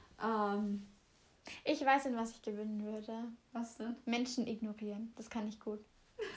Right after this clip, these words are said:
Speaker 2: Das kann ich echt gut. Wenn ich, wenn ich jemanden gar nicht mag oder wenn ich mich mit jemandem total gestritten habe oder so, oder wenn ich jemanden einfach nur richtig nervig finde, ich bin so gut im Ignorieren. Ich kann, das kann ich.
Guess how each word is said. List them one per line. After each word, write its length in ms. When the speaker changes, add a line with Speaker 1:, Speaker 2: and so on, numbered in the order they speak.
Speaker 2:
Das 120
kann 200
ich 160
echt 260
gut. 160
Wenn 180
ich, 260
wenn 180
ich 160
jemanden 560
gar 200
nicht 240
mag 240
oder 220
wenn 120
ich 120
mich 160
mit 200
jemandem 440
total 340
gestritten 520
habe 220
oder 200
so, 200
oder 160
wenn 120
ich 160
jemanden 320
einfach 260
nur 180
richtig 300
nervig 320
finde, 180
ich 120
bin 120
so 160
gut 120
im 120
Ignorieren. 520
Ich 140
kann, 280
das 320
kann 220
ich. 80